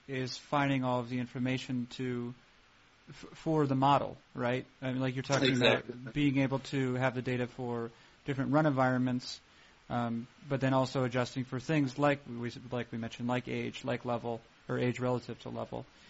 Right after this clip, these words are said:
Speaker 1: I guess it's a, I guess the challenge then becomes, um, being able to, to collect all of that information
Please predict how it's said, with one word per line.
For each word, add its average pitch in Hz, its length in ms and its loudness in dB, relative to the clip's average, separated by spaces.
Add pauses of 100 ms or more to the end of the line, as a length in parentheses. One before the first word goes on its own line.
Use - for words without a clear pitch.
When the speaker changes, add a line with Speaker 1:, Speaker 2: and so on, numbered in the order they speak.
(140)
Speaker 1:
I 147 80 2
guess 160 160 4
it's 151 140 -4
a, 147 220 0
I 143 40 2
guess 139 160 0
the 135 120 -2
challenge 131 440 2
then 123 200 0
becomes, 120 640 -2 (720)
um, 110 460 -8 (280)
being 135 200 4
able 127 220 0
to, 123 480 -4 (300)
to 139 120 -6
collect 135 440 0
all 131 200 0
of 117 60 -2
that 120 120 0
information 120 680 -2